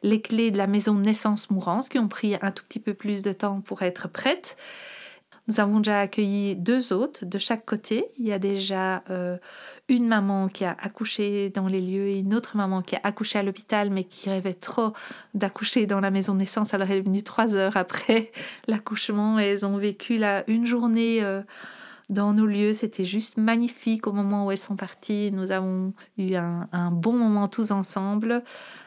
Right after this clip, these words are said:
Et en fin de vie aussi, nous avons accueilli deux personnes pendant, pour la durée à peu près d'un mois. Une personne n'est pas morte chez nous, elle a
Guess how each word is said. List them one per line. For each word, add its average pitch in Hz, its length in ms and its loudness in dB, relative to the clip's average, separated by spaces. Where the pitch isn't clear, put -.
Et 208 180 2
en 196 140 0
fin 208 240 2
de 196 100 2
vie 220 180 2
aussi, 285 300 2
nous 240 160 0
avons 190 180 0
accueilli 196 360 -2
deux 190 200 2
personnes 240 540 -2
pendant, 196 560 -2
pour 196 180 -8
la 202 120 -2
durée 202 260 -2
à 202 60 -2
peu 214 100 -2
près 214 240 -2
d'un 214 200 4
mois. 208 360 2
Une 214 140 2
personne 202 380 -2
n'est 214 100 0
pas 247 160 0
morte 240 260 -4
chez 262 140 -2
nous, 254 220 0
elle 202 120 0
a 190 160 -2